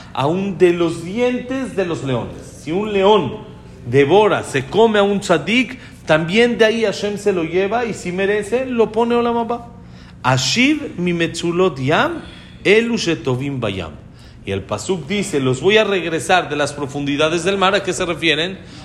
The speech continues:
A los que sui-, se suicidan en el mar por no hacer cosas indebidas. Que se ve que de ahí Hashem los puede llevar, los va a llevar al Olam Abba. Se ve que no pierden su tiempo, no pierden su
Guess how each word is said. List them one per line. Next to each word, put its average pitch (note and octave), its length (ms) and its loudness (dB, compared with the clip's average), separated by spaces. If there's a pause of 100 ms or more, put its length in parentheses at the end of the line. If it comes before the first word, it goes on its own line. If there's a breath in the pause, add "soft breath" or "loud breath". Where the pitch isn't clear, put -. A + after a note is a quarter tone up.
A G2+ 120 -4
los G#2+ 180 -4
que G2 140 -8
sui-, G#2 200 -6
se - 440 -2
suicidan C#3+ 720 -2
en F#3 120 -4
el G#3+ 140 -2
mar A3+ 720 -2
por F#3+ 560 2 (320)
no C#3+ 220 2
hacer F#3 340 0
cosas F#3+ 400 0
indebidas. F#3 800 -2 (240 loud breath)
Que F3 160 4
se G3 180 0
ve F3+ 300 0 (240 loud breath)
que C3+ 140 4
de B2 100 2
ahí D3 180 4
Hashem B3 480 2 (240 loud breath)
los E3 300 2
puede F#3 340 2
llevar, A3+ 580 2
los A#2+ 300 -6
va D#3+ 60 4
a F3 40 2
llevar G#3 360 0
al D#3 180 2
Olam F3+ 240 2
Abba. A#3 240 0
Se - 140 -4
ve F#3+ 140 0
que G#3+ 120 2
no D4+ 300 2
pierden A3 680 0 (200 loud breath)
su D#3+ 300 -8
tiempo, G#3 460 -4
no G3 200 0
pierden G#3 280 2
su E3+ 380 2